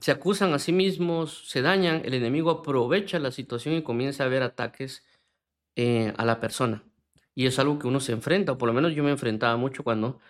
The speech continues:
de repente tal vez pecaba, ¿verdad? Y cuando hablamos de pecar, recordemos que no estamos hablando a veces solo de ámbitos sexuales, porque cuando a veces alguien habla de pecados, automáticamente se habla de pecados sexuales.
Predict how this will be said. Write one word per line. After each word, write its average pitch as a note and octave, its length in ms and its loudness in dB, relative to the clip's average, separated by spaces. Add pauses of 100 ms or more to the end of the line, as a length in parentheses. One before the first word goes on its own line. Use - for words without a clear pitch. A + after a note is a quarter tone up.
(300)
de B2 80 0
repente B2+ 360 0
tal A2+ 140 4
vez A#2 140 0
pecaba, D3+ 420 0
¿verdad? A#2+ 220 -2
Y D3 100 -2
cuando E3+ 180 4
hablamos G#3+ 240 2
de G#3 80 0
pecar, F3+ 520 0
recordemos D3+ 480 0
que D3+ 100 -2
no C#3 80 0
estamos D#3 300 -2
hablando C3+ 460 0 (340)
a - 80 0
veces C#3+ 200 2
solo C#3 200 2
de B2+ 80 4
ámbitos C3 340 0
sexuales, F3+ 460 0
porque - 260 -10
cuando A#2+ 200 0
a - 20 4
veces C3 200 0
alguien C#3 340 2
habla C#3 200 4
de C#3+ 100 0
pecados, C#3+ 500 0 (120)
automáticamente B2+ 1040 -2 (600)
se - 200 2
habla C#3 440 4
de A#2 460 0
pecados A2+ 380 0
sexuales. B2 500 -2